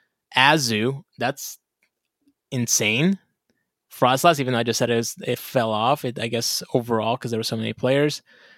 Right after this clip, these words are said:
Then Sableye at sixteen, Swampert at seventeen percent,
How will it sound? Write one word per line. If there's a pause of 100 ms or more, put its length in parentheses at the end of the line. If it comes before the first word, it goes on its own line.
(160)
Then
Sableye
at
sixteen, (220)
Swampert
at
seventeen
percent,